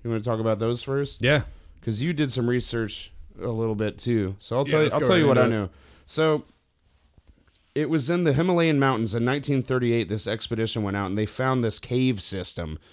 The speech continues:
Speaker 1: that was, like, deep and winding. And then it's, like, it has all these tunnels and these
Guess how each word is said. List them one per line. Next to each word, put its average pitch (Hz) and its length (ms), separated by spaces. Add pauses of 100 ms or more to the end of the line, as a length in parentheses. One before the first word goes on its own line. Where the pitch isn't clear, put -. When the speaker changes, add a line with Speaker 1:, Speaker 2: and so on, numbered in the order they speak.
(320)
Speaker 1:
that 107 160
was, 107 280
like, 104 420 (720)
deep 117 320
and 113 200
winding. 117 360
And 104 100
then 113 100
it's, 117 180
like, 110 140
it 101 60
has 123 200
all 120 100
these 104 240
tunnels 127 580
and 113 120
these 110 260